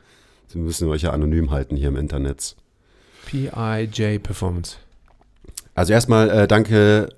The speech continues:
Speaker 1: für euren enorm geilen Input. Love the spirit. Danke zurück.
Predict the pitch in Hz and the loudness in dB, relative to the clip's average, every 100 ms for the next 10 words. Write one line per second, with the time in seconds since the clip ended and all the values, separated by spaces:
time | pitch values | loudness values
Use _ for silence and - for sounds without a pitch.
0 | _ - - 104 101 104 101 95 98 101 | _ -10 -4 -2 2 4 4 4 2 2
1 | 104 95 95 104 107 92 92 92 113 - | 2 4 4 4 4 4 4 2 2 4
2 | 131 127 - 92 90 - - - 101 151 | 2 2 -6 0 0 0 -4 2 4 4
3 | - - - - - - - - 80 76 | 0 -14 -18 -20 -20 -20 -20 -14 -10 -10
4 | - 76 117 - | -10 -8 -8 -10